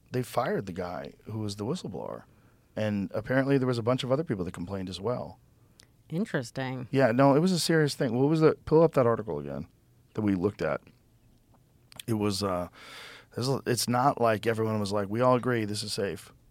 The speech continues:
Speaker 1: There was quite a few people that were like, "This is not safe. This is not the way to do it." And they had said that they were, um, cleared by one certain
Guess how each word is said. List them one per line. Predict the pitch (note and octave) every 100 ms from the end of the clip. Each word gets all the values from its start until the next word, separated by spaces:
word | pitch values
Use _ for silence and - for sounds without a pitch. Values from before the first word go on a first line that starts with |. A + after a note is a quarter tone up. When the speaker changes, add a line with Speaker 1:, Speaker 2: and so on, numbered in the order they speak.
| _
Speaker 1:
There | A2
was | A2 G#2 -
quite | - B2+
a | A#2
few | -
people | G#2+ B2 F#2+ F2+
that | F2
were | E2+
like, | F#2 F2+
"This | C#3 -
is | F2 F#2+
not | G2+ -
safe. | - G2+ - - _ _ _ _
This | A#2 A#2
is | G#2+
not | A2 G2+
the | G2+
way | G2
to | F2+
do | F#2+ E2
it." | - _ _ _ _ - -
And | A#2
they |
had | A2+
said | - C#3 B2
that | A2+
they | A2+
were, | A2+ A2 G#2 G2 -
um, | G#2 G2 F#2+ F#2 -
cleared | - B2 A#2 A#2 A2+ G#2+
by | G#2 G2+ G2 F#2 - - -
one | G#2 G#2+ G#2+
certain | - A2+ - G#2 G#2 - G#2+